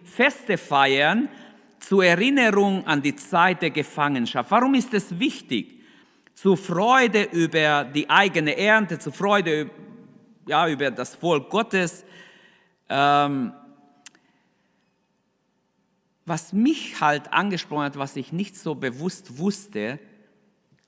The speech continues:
du kannst weitergehen einfach, äh, bitte nächste PowerPoint. Es geht um Gott selbst.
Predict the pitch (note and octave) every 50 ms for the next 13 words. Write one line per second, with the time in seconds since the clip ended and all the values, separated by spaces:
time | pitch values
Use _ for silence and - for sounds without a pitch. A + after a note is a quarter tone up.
0 | _ _ _ _ _ - - D3 D3 D3+ - - G#2+ G#2+ G#2+ A2 - G#2+ F2+ F2+
1 | F2+ E2+ E2+ D#2+ D#2+ E2+ - - D#2+ - - - _ _ - D#2+ D#2 D#2 - G2+
2 | - A2 G2+ G2+ F#2+ - - - F#2 E2+ - - _ _ _ G2+ E2 F2 E2+ _
3 | F#2+ F2 - - - _ _ - A#2+ A#2 - _ - F3 F3+ G3+ G#3 G3+ - -
4 | - C#3 C3+ A#2+ - - - D3+ D3+ - - - - - A#2 A2+ G#2 E2+ D#2 -
5 | - - _